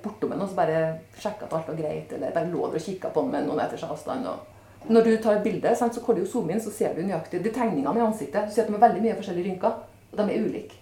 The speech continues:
Så du har ikke noe problem å se om det er han eller ikke. Og så er det en del gamle arr også. Men uansett da,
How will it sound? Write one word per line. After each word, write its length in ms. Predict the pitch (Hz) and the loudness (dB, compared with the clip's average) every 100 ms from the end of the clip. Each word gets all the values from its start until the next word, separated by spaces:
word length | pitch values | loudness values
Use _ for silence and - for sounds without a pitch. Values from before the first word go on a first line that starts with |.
| - | -12
Så 100 | 190 | -2
du 60 | 208 | 0
har 60 | |
ikke 140 | 208 196 | 0 0
noe 140 | 185 | -2
problem 280 | 202 170 170 | -2 -2 -4
å 60 | |
se 160 | 170 156 | -2 -2
om 800 | 160 - - - - - - - | -2 -10 -20 -20 -20 -20 -20 -8
det 380 | - - 170 156 | -4 -2 0 -2
er 40 | |
han 140 | 160 170 | -2 -6
eller 160 | 180 | -12
ikke. 160 | - - - - - - - - - | -16 -20 -20 -20 -20 -20 -20 -20 -18
Og 80 | - | -4
så 80 | 196 | 2
er 0 | |
det 80 | |
en 60 | 202 | 4
del 100 | - | 4
gamle 240 | 175 160 180 | 4 2 2
arr 220 | 175 170 | 0 -2
også. 680 | - - - - - - - 226 | -12 -20 -20 -20 -20 -20 2 6
Men 140 | 247 | 10
uansett 400 | 277 269 233 208 - | 10 8 8 6 8
da, 140 | 185 | 6